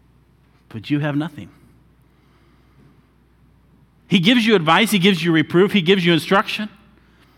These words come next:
But apparently, King Joash despises, notice what it says here, not the instruction.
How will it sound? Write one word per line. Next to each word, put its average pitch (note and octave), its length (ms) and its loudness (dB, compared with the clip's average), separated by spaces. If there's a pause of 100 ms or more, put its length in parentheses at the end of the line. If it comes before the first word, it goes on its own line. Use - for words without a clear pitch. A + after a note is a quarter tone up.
(1400)
But - 100 -14
apparently, A#3+ 640 -8 (2000)
King G3+ 240 -4
Joash G3+ 720 -14 (760)
despises, F3+ 1160 -6 (840)
notice G#3+ 340 -4
what A#3 120 -8
it D#3+ 40 -8
says E3+ 340 -8
here, B3+ 260 -8 (480)
not F#3 320 -2 (540)
the A3 100 -2
instruction. G#3 680 -4